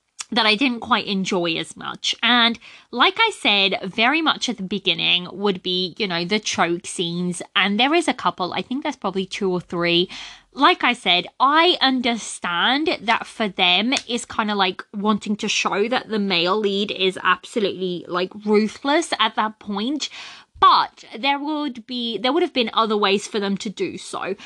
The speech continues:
But maybe, I suppose, they wouldn't have been as impactful,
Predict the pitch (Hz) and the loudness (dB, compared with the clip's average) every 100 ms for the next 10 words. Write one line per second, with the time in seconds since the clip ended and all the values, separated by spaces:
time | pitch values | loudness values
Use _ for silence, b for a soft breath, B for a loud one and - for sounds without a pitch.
0 | B - 294 262 302 370 403 392 262 180 | B -2 -2 0 2 2 4 4 4 2
1 | - 262 294 - 311 226 208 214 220 202 | 2 2 2 -2 0 2 2 0 -2 -2
2 | 214 214 208 196 196 185 190 202 208 196 | 0 0 0 0 -4 0 2 2 2 0
3 | 190 - - - - - 294 359 392 | -2 -2 -4 -4 -12 -2 4 6 4